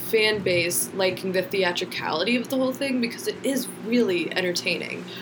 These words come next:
So I totally get that. And I don't think I really got that before. Um,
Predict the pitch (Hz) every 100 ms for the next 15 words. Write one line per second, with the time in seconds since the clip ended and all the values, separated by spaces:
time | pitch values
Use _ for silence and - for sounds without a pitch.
0 | - - 214 233 285 277 247 226 175 -
1 | - 92 - 190 202 202 190 233 240 262
2 | 240 202 196 180 175 165 175 156 - -
3 | 180 - 165 156 156 226 311 311 - -
4 | - - 202 185 175 175 175